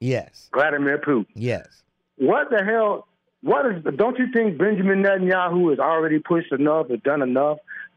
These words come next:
Speaker 2: Wouldn't you consider the things that he's doing now criminal?
Speaker 1: Well, I mean, it depends on who you talk to. It
Speaker 2: I mean,
Speaker 1: depends
Speaker 2: he's
Speaker 1: on who
Speaker 2: bombing,
Speaker 1: you
Speaker 2: he's
Speaker 1: talk to.
Speaker 2: bombing women and children. They even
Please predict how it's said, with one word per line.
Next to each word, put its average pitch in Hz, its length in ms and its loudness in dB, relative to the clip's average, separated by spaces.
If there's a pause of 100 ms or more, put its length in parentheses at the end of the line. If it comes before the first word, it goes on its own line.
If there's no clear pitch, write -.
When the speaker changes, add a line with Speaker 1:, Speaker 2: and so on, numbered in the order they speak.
Speaker 2:
Wouldn't 208 360 2
you 233 80 2
consider 190 520 0
the 131 180 -2
things 180 320 2
that 147 100 0
he's 156 180 0
doing 147 280 2
now 139 240 0
criminal? 151 500 0 (640)
Speaker 1:
Well, 339 280 0
I 226 80 2
mean, 226 240 2
it 233 100 -2
depends 190 400 0
on 190 240 2 (100)
who 180 180 2
you 185 180 0
talk 180 380 4
to. 107 340 -2 (460)
It 160 80 2
Speaker 2:
I 190 60 4
mean, 214 100 4
Speaker 1:
depends 190 260 6
Speaker 2:
he's 180 80 4
Speaker 1:
on 175 60 6
who 185 60 8
Speaker 2:
bombing, 190 180 4
Speaker 1:
you 190 60 0
Speaker 2:
he's 170 100 4
Speaker 1:
talk 185 260 6
to. 233 60 4
Speaker 2:
bombing 196 260 2
women 175 240 2
and 147 140 0
children. 110 360 0
They 196 180 2
even 185 180 2